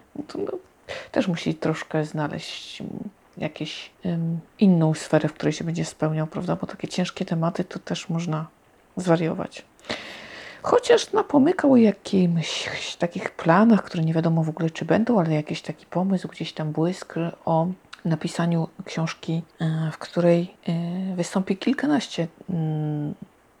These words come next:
takich seryjnych morderców. Taki, takie kompendium. No, byłoby to ciekawe. Więc jeżeli to okaże się faktem, jeżeli naprawdę tak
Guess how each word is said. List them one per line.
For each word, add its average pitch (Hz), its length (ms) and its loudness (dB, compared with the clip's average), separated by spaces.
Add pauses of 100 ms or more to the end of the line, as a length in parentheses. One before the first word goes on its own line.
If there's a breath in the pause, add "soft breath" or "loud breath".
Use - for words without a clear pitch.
(160)
takich - 360 -12
seryjnych 156 460 -4
morderców. - 680 -6 (100)
Taki, 254 280 -8
takie - 280 -8
kompendium. 156 760 -2 (180)
No, 285 220 4 (680)
byłoby 180 300 2
to 165 100 -6
ciekawe. - 420 -8 (180)
Więc 277 600 -6 (360)
jeżeli 196 520 2
to - 160 0
okaże 165 300 0
się 160 300 -4
faktem, 160 440 -6
jeżeli 165 280 -4
naprawdę 160 440 -4
tak - 220 -10